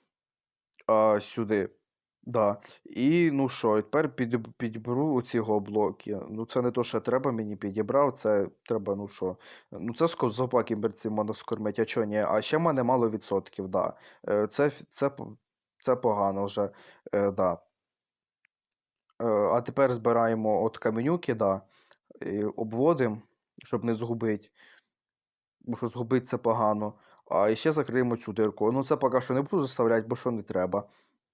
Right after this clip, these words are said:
Е, да, і ламаємо далі блоки в при-, цілому. Е, бо що, к-, ну, ламати блоки нам треба. Тому ламаємо. Е, ну, я зроблю невеличку паузу для вас, можна сказати, а сам покопаю далі.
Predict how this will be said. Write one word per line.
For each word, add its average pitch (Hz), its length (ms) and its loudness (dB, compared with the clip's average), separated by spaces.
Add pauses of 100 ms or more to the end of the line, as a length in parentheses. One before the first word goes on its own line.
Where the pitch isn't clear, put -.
(760)
Е, 107 80 0
да, 95 280 4
і 104 60 0
ламаємо 120 420 2
далі 101 280 2
блоки 98 380 -2
в 104 60 -8
при-, 104 180 -4
цілому. 104 680 -4 (420)
Е, 107 140 2
бо 107 140 -2
що, 123 160 0
к-, - 160 -8 (140)
ну, 98 200 -8 (120)
ламати 120 260 0
блоки 151 380 0
нам 120 180 0
треба. 95 400 -2 (1900)
Тому 127 240 0
ламаємо. 101 540 2 (440)
Е, 107 180 2
ну, 131 280 2
я 139 200 4
зроблю 123 360 2
невеличку 123 480 -2
паузу 160 340 2
для 123 140 2
вас, 110 280 4
можна 117 180 2
сказати, 107 560 -2
а 113 120 4
сам 151 240 0
покопаю 123 480 2
далі. 98 380 0